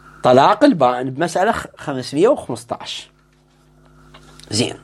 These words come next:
هذا ما من حق الزوج يراجع زوجته بيها إذا طلقها.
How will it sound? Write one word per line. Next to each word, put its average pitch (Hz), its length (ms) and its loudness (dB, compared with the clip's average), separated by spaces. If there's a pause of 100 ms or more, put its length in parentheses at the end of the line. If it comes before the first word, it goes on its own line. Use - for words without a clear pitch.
هذا 220 280 6
ما 302 180 6
من 277 140 4
حق - 300 -2
الزوج 170 420 -2
يراجع 143 460 0
زوجته 123 480 -8
بيها 107 600 -10 (1400)
إذا 139 240 6
طلقها. 110 880 -2